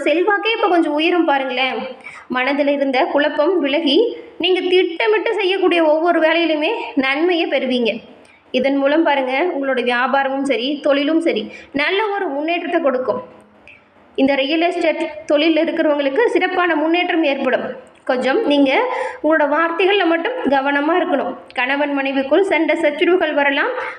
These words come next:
வார்த்தைகளை கவனமா பிரயோகம் செய்யுங்க. எந்த ஒரு விஷயமா இருந்தாலும் கொஞ்சம் விட்டு கொடுத்து அனுசரிச்சு போனா நன்மையை நீங்க பெற முடியும். அதுக்கப்புறம் ரோஹிணி நட்சத்திரக்காரங்களுக்கு நீங்க வந்து வாழ்க்கையில வெற்றி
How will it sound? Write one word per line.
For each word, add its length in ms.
வார்த்தைகளை 520
கவனமா 380
பிரயோகம் 420
செய்யுங்க. 280
எந்த 140
ஒரு 160
விஷயமா 300
இருந்தாலும் 380
கொஞ்சம் 260
விட்டு 240
கொடுத்து 320
அனுசரிச்சு 480
போனா 200
நன்மையை 420
நீங்க 240
பெற 200
முடியும். 260
அதுக்கப்புறம் 440
ரோஹிணி 420
நட்சத்திரக்காரங்களுக்கு 920
நீங்க 180
வந்து 180
வாழ்க்கையில 480
வெற்றி 340